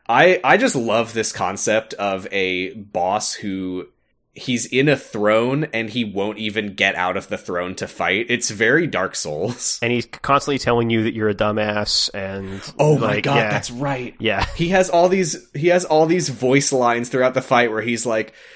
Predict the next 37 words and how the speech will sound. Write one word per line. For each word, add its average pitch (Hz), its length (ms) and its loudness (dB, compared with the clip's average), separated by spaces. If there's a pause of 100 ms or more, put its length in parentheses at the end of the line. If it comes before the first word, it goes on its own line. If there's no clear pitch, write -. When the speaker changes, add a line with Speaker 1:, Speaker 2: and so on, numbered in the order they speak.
(160)
Speaker 1:
"Can 175 260 -2
you 185 260 0
really 117 600 -2
trust - 540 -8
Riku?" 131 920 -6 (100)
Speaker 2:
<laughs> - 160 -8
Yeah. - 100 -8 (240)
Can 117 180 0
you 135 80 0 (240)
Speaker 1:
It's - 240 -4
like, 147 300 2
Xemnas, 185 440 2
that's 180 220 4
not 185 200 2
gonna 156 220 2
work 185 240 2
Speaker 2:
And 123 180 4
Speaker 1:
on 135 60 8
Speaker 2:
just 135 160 2
like, 131 280 4
Speaker 1:
Sora. 143 440 -4
Speaker 2:
"This 196 300 4
is 110 280 -4
useless," 117 760 -2
and 98 460 -8
yeah. 90 320 -2 (220)
Speaker 1:
<laughs> - 180 -12
We're 156 240 4
so, 165 560 6
so, 143 320 2
so 139 320 2
far 131 260 2
past 123 320 -2
that, 101 200 0
Xemnas. 104 600 -4
Speaker 2:
Yeah. - 120 -4 (640)
Yeah. - 160 -6